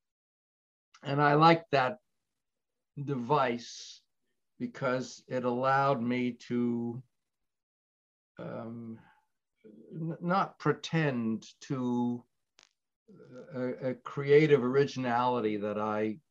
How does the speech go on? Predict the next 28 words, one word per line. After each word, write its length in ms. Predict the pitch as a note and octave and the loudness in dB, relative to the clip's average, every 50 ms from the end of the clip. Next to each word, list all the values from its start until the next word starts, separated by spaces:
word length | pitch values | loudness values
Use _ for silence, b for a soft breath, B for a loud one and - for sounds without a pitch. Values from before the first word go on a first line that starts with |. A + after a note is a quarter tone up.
| _ _ _ _ _ _ _ _ _ _ _ _ _ | _ _ _ _ _ _ _ _ _ _ _ _ _
am 160 | - A#2+ A#2 | -6 -4 -2
not 280 | A#2 A#2+ A#2+ A#2+ - - | 0 0 -2 -2 -4 -6
possessing. 580 | C3 A#2+ A2 C#3 E3+ E3+ E3+ - - F2+ D#2+ - - _ _ _ _ _ _ _ _ _ _ _ _ _ _ _ _ _ _ _ _ _ _ _ - - | -8 -2 2 2 4 4 2 -2 -6 -12 -12 -12 -16 _ _ _ _ _ _ _ _ _ _ _ _ _ _ _ _ _ _ _ _ _ _ _ -18 -14
It's 220 | - C3+ A#2+ - - | -12 -12 -10 -6 -6
a 40 | B2+ | -2
way 260 | B2 C3+ C#3 C3+ B2+ | 0 2 2 2 2
of 100 | A#2 A2 | 0 -4
saying, 540 | - - B2+ A#2 A#2+ A#2 A#2 A#2 A2+ A2+ A2 | -4 -2 -2 -2 -2 -4 -4 -4 -4 -4 -2
uh, 220 | A2 G#2+ G#2+ G#2+ G#2 | -2 -2 -4 -4 -4
this 220 | A#2+ B2+ B2+ - | -6 -4 2 4
is 220 | D#3+ D#3 C#3+ - C3+ | 6 6 6 4 0
a 60 | B2 | -2
forgery 540 | - - A2+ A2 G#2+ F#2+ G2 G2+ G2 E2 - - _ _ _ _ | -2 -4 -4 -4 -4 -6 -8 -14 -16 -18 -20 -20 _ _ _ _
in 160 | B2 A2+ G#2 | -12 -10 -10
a 80 | G2 G2+ | -8 -8
way. 380 | G2 G2+ G2 F#2+ G2 G2+ G2+ _ - E3+ F#3 b b b b b b b _ _ - | -8 -10 -10 -12 -14 -18 -20 _ -20 -20 -20 b b b b b b b _ _ -6
Um, 840 | C3+ C3+ C3 C3 C3 B2+ B2+ B2+ B2 B2 B2 B2+ B2+ B2 A#2+ - - _ _ _ _ _ _ _ _ _ _ _ _ _ _ _ _ _ _ _ - - _ - - - | -4 -2 0 0 0 0 -2 -2 -2 -2 -2 -2 -2 -2 -4 -6 -10 _ _ _ _ _ _ _ _ _ _ _ _ _ _ _ _ _ _ _ -20 -20 _ -20 -8 0
the 220 | - D#3+ D#3+ D#3+ - | 2 2 4 4 4
other 560 | F3 G3 A#3 A#3+ B3+ B3 A3 F#3 E3 D3+ - - _ _ _ _ _ _ _ - G#3 F#3 F3 D3+ - | 2 2 4 4 6 6 6 6 6 4 0 -4 _ _ _ _ _ _ _ -20 -20 -20 -20 -10 -2
thing 280 | - D#3 C#3+ C#3 C#3+ C#3+ | 2 2 2 2 2 2
is 240 | C#3+ D#3 D#3 D#3 - | 2 2 2 0 0
that 160 | D#3+ D#3 D3+ | 0 0 2
I 160 | D3 D3+ D#3+ | 4 6 6
wanted 400 | E3 E3 F3+ G#3 C4 C#4 C#4 A#3 | 6 8 8 6 6 6 2 0
to 100 | - G#3 | -2 -4
play 260 | F3+ - F3 F3 F3 E3+ | -2 2 4 4 4 4
the 100 | D#3 C3+ | 2 0
game. 440 | G#2+ C3+ B2+ B2 A#2 G#2+ F#2+ E2+ | 0 -2 -2 -2 -2 -6 -8 -8